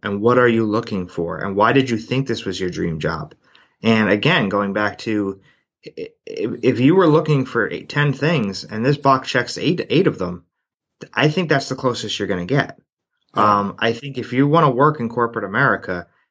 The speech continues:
Speaker 1: you're gonna have to put up with the negatives 'cause you're not gonna like everybody you work with. There's gonna be meetings you don't wanna go to. There's gonna be decisions that don't make any sense. Um, I mean, uh, every corporate America job I've ever had,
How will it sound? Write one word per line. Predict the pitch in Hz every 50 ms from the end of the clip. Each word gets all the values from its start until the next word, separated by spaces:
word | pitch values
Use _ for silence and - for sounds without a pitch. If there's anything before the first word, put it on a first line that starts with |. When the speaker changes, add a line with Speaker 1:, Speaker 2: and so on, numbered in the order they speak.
| _ _ _
Speaker 1:
you're | - 113 139 143
gonna | 143 135 147 147 123
have | 101 120 120 120 117
to | - -
put | - - 101
up | 95 90 -
with | 85 -
the | 87
negatives | 90 95 98 90 82 57 52 - - - -
'cause | - 104 95 95 - - -
you're | 104 98
not | 101 110 120 120
gonna | 127 123 117
like | 113 110 107 101 -
everybody | 101 98 101 98 87 98 92 90
you | 92 90
work | 90 90 92 - -
with. | 87 90 - - _ _ _ _ _ _ _ _ -
There's | 107 104 101
gonna | - 120 113 113
be | 104 113 117
meetings | 117 113 110 113 117 120 113 110 104 -
you | 107 101
don't | 110 101 90 -
wanna | 95 107 101 92
go | 90 92 90 87
to. | 85 - - 82 80 90 - _ _ _ _ _ _
There's | 104 104 98
gonna | 113 113 110
be | 110 113
decisions | 107 110 104 - - - 110 104 104 120 127 120 131
that | 123 107 -
don't | 110 101 101 -
make | 107 104 95 - 95
any | 90 85 80 85
sense. | - - 71 62 76 113 - - - - _ _ _ _ _ -
Um, | 104 104 101 101 98 98 98 98 - - - _ _ _ _ _
I | - 104
mean, | 107 110 113 113 110 104 98 98 - _ _ _ _ _
uh, | - - - - - - - - _ _ _ - - - - -
every | - 120 147 156 165 156
corporate | - 170 165 156 151 143
America | 135 139 139 151 160 151 139
job | 120 131 143 165 151 117
I've | 104 107 117
ever | 127 120 110 104
had, | - 127 147 156 117 80 - - -